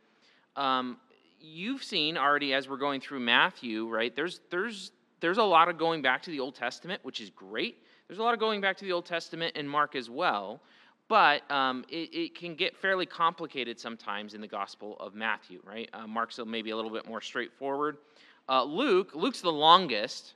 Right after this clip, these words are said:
uh, of the Gospels, right? So if you're, you're gonna jump in, you're gonna, you're being for the long haul. It's great. If they're willing to commit to that, that's, that's excellent, right? Uh, and then John, uh, you know, everyone likes John because it's very simple language, easy to jump into. But John's one of those, um,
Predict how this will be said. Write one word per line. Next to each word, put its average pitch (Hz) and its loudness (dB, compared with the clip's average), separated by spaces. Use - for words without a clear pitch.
uh, 123 4
of 123 -4
the 127 -6
Gospels, 113 -4
right? 117 2
So 135 -6
if 117 -8
you're, 143 -4
you're 139 -8
gonna 160 2
jump 151 2
in, 131 6
you're 127 0
gonna, 127 2
you're 123 -4
being 131 -4
for 127 -16
the 117 -8
long 123 2
haul. 131 2
It's - -18
great. 143 2
If 120 -6
they're 131 -2
willing 139 -2
to 151 -10
commit 135 -8
to 156 -14
that, 143 -4
that's, 123 -12
that's 110 -12
excellent, 110 -4
right? 113 -10
Uh, 127 0
and 143 -6
then 135 -2
John, 131 4
uh, 117 0
you 151 -8
know, 127 0
everyone 151 0
likes 156 2
John 117 2
because 117 -6
it's 104 -14
very 120 0
simple 131 -8
language, 127 -2
easy 117 -8
to 110 -6
jump 104 -6
into. 143 -4
But 151 0
John's 247 4
one 262 0
of 202 -2
those, 147 0
um, 117 -2